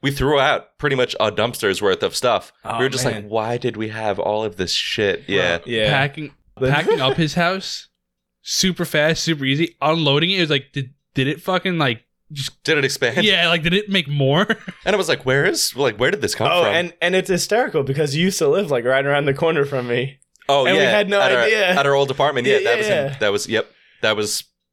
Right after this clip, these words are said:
Speaker 1: literally a two-minute walk from, from you.
Speaker 2: Yeah, I was just like, "Oh, hey, look, this, this is my house."
Speaker 1: Yeah.
Speaker 2: <laughs> I
Speaker 1: Yeah.
Speaker 2: remember, I remember when we went to a Katsucon and you were just like, "Oh, look, our old place." And just,
Speaker 1: Yeah.
Speaker 2: like, driving by.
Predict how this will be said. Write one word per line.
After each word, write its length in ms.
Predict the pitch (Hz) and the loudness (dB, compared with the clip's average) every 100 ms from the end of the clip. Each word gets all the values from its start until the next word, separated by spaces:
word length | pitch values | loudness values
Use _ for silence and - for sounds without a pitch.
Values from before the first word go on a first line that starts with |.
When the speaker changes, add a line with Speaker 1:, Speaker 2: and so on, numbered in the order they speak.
| - | -8
Speaker 1:
literally 480 | 101 123 117 110 98 | -2 2 2 2 0
a 40 | |
two-minute 320 | - 117 104 | 0 -2 0
walk 240 | 87 95 92 | 2 0 0
from, 300 | 101 90 85 | -6 -8 -8
from 200 | - 95 | -4 0
you. 300 | 92 87 85 - | 0 0 -4 -2
Speaker 2:
Yeah, 360 | 156 131 120 | 0 0 0
I 120 | 120 143 | 2 2
was 120 | 139 | 0
just 180 | 143 151 | -4 -2
like, 160 | 139 135 | -2 0
"Oh, 120 | 339 | -2
hey, 180 | - 330 | -2 -6
look, 220 | 269 190 | -8 -8
this, 260 | 185 - - | -10 -10 -14
this 160 | 170 202 | -8 -8
is 40 | 226 | -4
my 120 | 226 | -4
house." 400 | 339 370 143 - | -2 -4 -6 -4
Speaker 1:
Yeah. 300 | 196 165 - | 0 2 2
Speaker 2:
<laughs> 460 | 247 220 - - 240 | 0 -2 -4 -10 -2
I 100 | 196 | 0
Speaker 1:
Yeah. 60 | 214 | 2
Speaker 2:
remember, 220 | 240 233 | 0 2
I 40 | 185 | 0
remember 260 | 190 208 | 2 0
when 80 | 180 | 0
we 60 | 165 | 0
went 180 | 165 147 | -2 0
to 160 | 156 | 0
a 100 | 127 | 0
Katsucon 680 | 120 147 147 135 117 117 110 | 0 -4 -2 -6 -6 -4 -4
and 260 | 110 107 107 | -6 -8 -8
you 100 | 117 | -6
were 80 | 117 | -6
just 160 | 120 | -6
like, 100 | 120 - | -6 -4
"Oh, 160 | 214 - | -4 -2
look, 160 | 208 | -4
our 100 | 175 | 0
old 160 | 160 175 | -2 -2
place." 380 | 240 220 214 - | -4 -4 -6 -8
And 80 | 170 | -2
just, 160 | 156 | 2
Speaker 1:
Yeah. 60 | 147 | 2
Speaker 2:
like, 120 | 143 | 0
driving 360 | 160 160 156 151 | 0 0 0 0
by. 320 | 151 147 156 | 2 2 -2